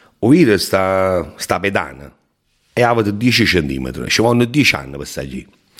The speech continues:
Quindi quella era la reale gavetta, che oggi purtroppo molti sono presi da fare l'impasto, le pizze, le cose. Io dico ai corsi sempre, io sono un istruttore, eh,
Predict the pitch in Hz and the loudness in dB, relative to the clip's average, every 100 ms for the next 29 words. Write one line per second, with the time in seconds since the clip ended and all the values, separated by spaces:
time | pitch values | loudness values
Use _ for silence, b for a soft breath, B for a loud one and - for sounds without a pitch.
0 | B B - 147 127 175 113 101 95 98 | B B 2 4 6 6 6 2 0 0
1 | 135 165 107 82 104 90 - 78 170 117 | 0 2 0 2 0 -2 -10 -2 2 2
2 | 82 110 160 135 - 90 - - 90 - | 0 0 0 -2 -2 -2 -2 -4 -2 -2
3 | B B B B B B 127 190 180 123 | B B B B B B 4 4 4 2
4 | 101 98 98 175 147 113 101 92 - 127 | 2 2 4 4 4 2 0 0 0 0
5 | 156 127 104 92 113 139 127 - 117 107 | 0 0 0 0 0 0 -2 -4 -4 -2
6 | 92 123 139 139 131 123 98 85 123 160 | -2 2 2 2 2 2 0 -2 2 4
7 | 131 123 143 117 110 - 110 87 71 73 | 4 4 2 2 0 0 0 -2 -2 -2
8 | 101 - - 78 78 82 85 - - 98 | -2 -4 -8 -4 0 2 2 0 2 4
9 | 87 - B B B B 78 80 71 | 4 -2 B B B B 0 2 0